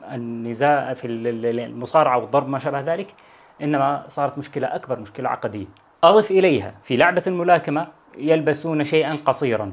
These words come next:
في لعبة السومو يلبسون شيئا قصيرا يكشف العورة. لعبة السومو عورة واضحة فاضحة، يعني ال-، ال-، البنطال القصير الذي يلبسه مثلًا في المصارعة، عفوًا، في الملاكمة، قد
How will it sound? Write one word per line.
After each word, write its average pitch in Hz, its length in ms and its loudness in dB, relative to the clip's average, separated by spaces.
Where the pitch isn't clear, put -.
في 135 120 -6
لعبة 143 240 2
السومو 156 520 0
يلبسون 139 380 -4
شيئا 151 220 -2
قصيرا 151 520 -2
يكشف 170 400 -2
العورة. 143 400 4
لعبة 139 180 0
السومو 214 420 2
عورة 147 500 2
واضحة 131 540 0
فاضحة، - 460 0
يعني 117 260 0
ال-، 117 200 -6
ال-، 117 460 -4
البنطال 123 400 0
القصير 160 380 -4
الذي 127 260 -6
يلبسه 143 380 -6
مثلًا 131 260 -8
في 123 340 -8
المصارعة، 123 1300 2
عفوًا، 127 340 4
في 123 140 -6
الملاكمة، 120 1700 0
قد 180 300 2